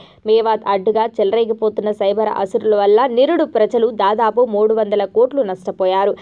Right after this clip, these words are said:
ఈ నేరాలకు సంబంధించి హర్యానా సైబర్ నేరాల విభాగం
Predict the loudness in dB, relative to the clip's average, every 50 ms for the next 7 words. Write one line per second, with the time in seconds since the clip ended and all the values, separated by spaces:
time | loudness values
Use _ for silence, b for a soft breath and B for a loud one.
0 | B B B B -2 -2 0 0 2 2 2 2 2 0 0 -2 -4 -4 -4 -6
1 | -4 -4 -4 -4 -4 -4 -4 -4 -4 -2 -2 0 2 2 2 2 2 -2 -2 -4
2 | -2 -2 -2 0 0 -2 -4 -4 -2 -2 0 2 2 2 2 0 0 -2 -2 -4
3 | -4 -4 -4 -8